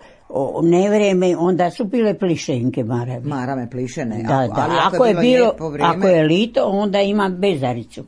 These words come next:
Speaker 2: Aha, ako treba, a
Speaker 1: Da, da.
Speaker 2: inače je gologlava, jel
Speaker 1: I-,
Speaker 2: tako?
Speaker 1: ina-, da,
Speaker 2: Znači,
Speaker 1: tako je to.
Speaker 2: plišenka ili bezarica,
Speaker 1: Da.
Speaker 2: ako je loše vrijeme, ako
Speaker 1: Da.
Speaker 2: je sunčano, gologlava.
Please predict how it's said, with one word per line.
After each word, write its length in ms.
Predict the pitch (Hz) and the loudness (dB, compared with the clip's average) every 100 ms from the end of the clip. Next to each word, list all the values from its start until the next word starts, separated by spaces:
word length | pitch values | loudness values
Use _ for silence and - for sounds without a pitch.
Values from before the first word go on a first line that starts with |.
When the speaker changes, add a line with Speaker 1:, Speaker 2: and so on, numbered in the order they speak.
| - | -10
Speaker 2:
Aha, 360 | 143 139 110 113 - | -8 -6 -8 -10 -10
ako 340 | - 165 165 | -4 -2 -2
treba, 340 | 202 170 139 120 | -4 -2 -2 -2
a 220 | 120 135 | 0 2
Speaker 1:
Da, 120 | 147 | 2
da. 60 | 135 | 0
Speaker 2:
inače 340 | 160 170 156 | -2 -4 -4
je 60 | 180 | -4
gologlava, 540 | 165 151 143 113 107 | -2 -2 -2 -4 -2
jel 160 | 160 190 | 0 0
Speaker 1:
I-, 40 | |
Speaker 2:
tako? 140 | 185 131 | 0 0
Speaker 1:
ina-, 240 | 165 156 | 2 0
da, 300 | 113 131 113 - - | 0 -2 -2 -8 -12
Speaker 2:
Znači, 260 | 131 180 | -6 -6
Speaker 1:
tako 120 | - 143 | -4 -4
je 60 | |
to. 40 | 170 | -2
Speaker 2:
plišenka 560 | 185 226 254 233 233 190 | -2 -2 -2 -2 -2 -2
ili 200 | 180 170 | -2 -2
bezarica, 680 | 185 240 233 233 226 240 208 | 0 0 0 0 -2 -2 -4
Speaker 1:
Da. 160 | 170 | 0
Speaker 2:
ako 160 | 202 175 | 0 2
je 100 | 196 | 0
loše 300 | 196 214 226 | 0 -2 -2
vrijeme, 360 | 165 147 147 147 | -2 -4 -4 -6
ako 180 | 123 | -4
Speaker 1:
Da. 80 | 131 | -2
Speaker 2:
je 80 | 156 | -2
sunčano, 560 | 135 190 196 208 185 170 | -2 -6 -6 -4 -6 -4
gologlava. 600 | 143 139 127 131 127 | -2 -2 -2 -2 -2